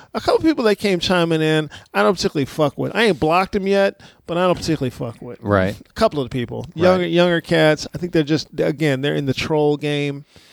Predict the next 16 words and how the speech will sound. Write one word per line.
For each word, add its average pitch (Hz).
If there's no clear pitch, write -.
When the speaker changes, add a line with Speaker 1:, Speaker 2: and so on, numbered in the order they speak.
Speaker 1:
But 208
there 247
was 233
a 196
lot 180
of, 160
uh, 143
"Well, 147
I've 131
heard, 160
and 127
I've 123
talked 151
to 127
this 151
person 143